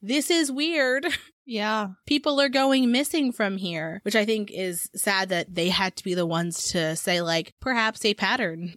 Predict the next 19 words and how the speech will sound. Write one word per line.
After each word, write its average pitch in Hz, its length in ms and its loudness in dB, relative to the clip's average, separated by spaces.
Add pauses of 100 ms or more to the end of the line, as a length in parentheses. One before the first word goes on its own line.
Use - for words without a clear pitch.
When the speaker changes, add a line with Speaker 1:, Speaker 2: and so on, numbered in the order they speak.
Speaker 1:
is 175 320 -6
here." 156 540 -8
Speaker 2:
Yeah, 233 540 2
there's 208 200 0
a 247 60 -2
common 254 420 0
trait 294 460 -4
with 185 160 -6
all 185 120 -2
these 247 200 -2
missing 240 340 -2
people. - 560 -2
Speaker 1:
Exactly. 170 600 -4
Speaker 2:
Maybe 175 260 -4
you 254 120 2
should - 220 -4
look 320 200 0
into 196 280 0
it. 165 180 -4